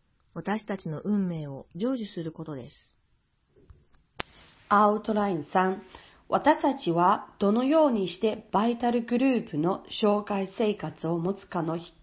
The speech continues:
Speaker 2: 訣を学ぶ必要があります。紹介生活は縁戚の家、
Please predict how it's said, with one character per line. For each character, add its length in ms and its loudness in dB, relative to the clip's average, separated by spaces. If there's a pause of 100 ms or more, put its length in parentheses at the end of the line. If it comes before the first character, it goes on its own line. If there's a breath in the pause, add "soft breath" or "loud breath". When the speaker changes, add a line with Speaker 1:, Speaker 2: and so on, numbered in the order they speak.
Speaker 2:
訣 240 -4
を 140 4
学 360 -2
ぶ 60 -6
必 300 -4
要 220 0
が 340 0
あ 40 -4
り 120 -4
ま 220 -6
す。 220 -4 (680 loud breath)
紹 200 6
介 320 2
生 180 4
活 240 -4
は 380 0
縁 220 4
戚 380 -2
の 120 2
家、 380 0